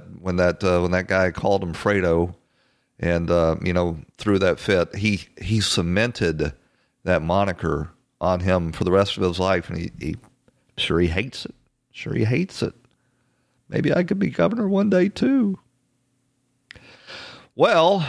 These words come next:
uh, you've probably been keeping up. The F B I has been unredacting some of these fisa documents that they use, uh, uh, to get these warrants to spy on the Trump campaign. Everybody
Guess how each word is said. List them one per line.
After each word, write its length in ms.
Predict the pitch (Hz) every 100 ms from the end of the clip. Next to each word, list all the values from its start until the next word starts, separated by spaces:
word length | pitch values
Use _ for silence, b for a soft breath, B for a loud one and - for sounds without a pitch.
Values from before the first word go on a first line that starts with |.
| B 113
uh, 640 | 117 110 107 101 95 101 - _ _ _ _ _ _ _ _ _ _ -
you've 180 | 104 -
probably 540 | 139 139 120 101 92
been 220 | 87 90
keeping 440 | 82 117 110 92 87
up. 300 | 87 82 -
The 300 | 87 82 76
F 180 | 101 101
B 140 | 98
I 240 | 92 95 87
has 220 | 87 87
been 340 | 92 90 82 - b b b -
unredacting 880 | 113 113 92 85 101 110 - 90 87
some 180 | - 92
of 60 |
these 180 | 92 82
fisa 560 | - 101 110 110 92 85
documents 760 | 82 80 - 82 - - - - b b b b b _ -
that 220 | 85 85
they 100 | 90
use, 600 | 90 90 95 90 90 90
uh, 360 | 90 76 87 - -
uh, 380 | 85 80 78
to 300 | - 95 82
get 400 | - - - 92
these 480 | 95 87 80 - - - -
warrants 720 | 85 101 110 85 - - - -
to 340 | - 90 82 - -
spy 460 | - - 113 104
on 100 | 90
the 60 | 82
Trump 260 | - 107 -
campaign. 400 | 90 78 80 82
Everybody 420 | 143 156 151